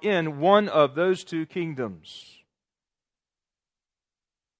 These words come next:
God and Satan are the two most powerful beings in existence, and yet one is the creation of the other, and certainly not equal in power,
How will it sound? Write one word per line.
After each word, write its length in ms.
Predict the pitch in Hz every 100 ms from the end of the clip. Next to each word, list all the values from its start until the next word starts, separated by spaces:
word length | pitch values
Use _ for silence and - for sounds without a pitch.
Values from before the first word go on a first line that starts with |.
| _
God 280 | 147 214 247
and 140 | 196 -
Satan 340 | 180 196 214
are 100 | 180
the 100 | 143
two 160 | 180 160
most 240 | 135 -
powerful 520 | - 165 226 233 240
beings 460 | 170 170 151 160 147
in 140 | 160
existence, 920 | 156 131 170 - 98 - - - -
and 80 | 90
yet 220 | 120 156
one 300 | 135 151 214
is 120 | 220 202
the 100 | 214
creation 540 | 202 190 190 - 170
of 120 | 160
the 160 | 156 143
other, 340 | 117 110 165 - _ _ _ _ _
and 140 | 90
certainly 440 | - 165 185 151 151
not 260 | 151 143
equal 420 | 147 131 90 82 -
in 140 | 90 85
power, 400 | 90 85 90